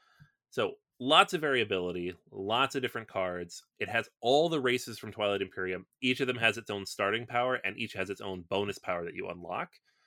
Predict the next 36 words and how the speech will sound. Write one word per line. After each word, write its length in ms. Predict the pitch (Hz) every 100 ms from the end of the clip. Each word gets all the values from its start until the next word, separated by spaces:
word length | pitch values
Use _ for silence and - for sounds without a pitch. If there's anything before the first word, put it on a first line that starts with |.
| _ _ -
Um, 400 | 95 90 82 87 _ _ _ -
I 120 | 104
read, 180 | 107 117 - _ -
it 80 | 127
took 100 | 156
me, 80 | 135
like, 140 | 104
a 60 | 95
half 220 | 104 92
an 60 | 98
hour 140 | 87
just 120 | 85 -
to 80 |
read 200 | 85 87
through 100 | 95
all 60 | 80
the 80 | 87
cards 520 | - 82 82 - - _
to 100 | 101
see 140 | - 90
what 140 | 85 -
they 80 | 90
all 160 | 80
were, 180 | 85 73
'cause 140 | -
I 20 | 95
think 160 | 92
we 60 | 92
have, 100 | 82
like, 140 | 82 _ 139
twenty-three 560 | - 104 87 - 90
different 240 | 82 87 95
races 340 | 107 - 87
now. 180 | 80 80 _ _ _ _ _ _ _ _ _ -
So 360 | 139 123 107 - _ _ _ _ _ _ _ _ _ _ _ -
it 160 | 190